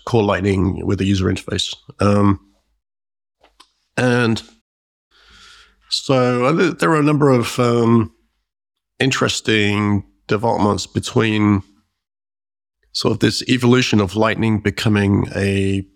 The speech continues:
bridging protocol between other layer twos. So there's another company called Bolt, uh, Boltz, which is doing submarine swaps. So a kind of trustless swap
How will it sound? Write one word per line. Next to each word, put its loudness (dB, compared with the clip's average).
bridging 2
protocol 0
between -4
other -2
layer -2
twos. -2
So -2
there's -4
another 2
company 0
called 2
Bolt, 0
uh, 0
Boltz, -2
which 0
is 0
doing 0
submarine 0
swaps. -2
So -2
a 0
kind -2
of -6
trustless -2
swap -2